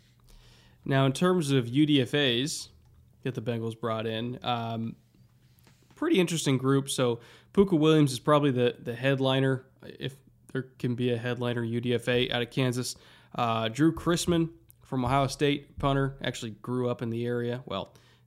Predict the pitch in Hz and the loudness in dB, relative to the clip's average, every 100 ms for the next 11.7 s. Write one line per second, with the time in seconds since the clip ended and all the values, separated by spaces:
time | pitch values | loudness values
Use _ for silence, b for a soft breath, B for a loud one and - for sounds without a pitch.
0 | _ 139 123 113 110 113 98 107 98 98 | _ -8 -4 -6 -4 -6 -4 -6 -6 -6
1 | 101 101 98 - - 127 117 113 110 113 | -6 -8 -10 -12 -14 -12 -10 -10 -8 -8
2 | 107 104 104 - 104 104 87 82 - _ | -8 -10 -12 -8 -8 -8 -10 -14 -18 _
3 | B B B B B 143 160 - 156 - | B B B B B -4 -4 -8 -10 2
4 | 160 160 165 147 139 147 143 131 - 123 | 6 8 8 6 6 4 4 2 -2 -6
5 | 113 123 123 120 113 120 120 127 - 127 | -4 -2 -2 -4 -4 -2 -2 -4 -4 -2
6 | 127 131 - - 113 110 - _ _ _ | -2 -2 -8 -10 -8 -8 -10 _ _ _
7 | - 120 117 123 - 123 120 120 131 120 | 0 2 2 0 0 0 0 0 0 0
8 | 120 127 143 117 117 120 127 127 127 127 | 0 -2 -2 -2 -2 -4 -2 0 0 0
9 | 123 135 139 127 - 131 117 - 135 135 | 0 0 0 0 -2 -4 -4 0 0 0
10 | B B B B 131 123 127 131 139 151 | B B B B 0 0 0 0 4 4
11 | 143 135 151 151 147 - | 4 2 2 2 2 -4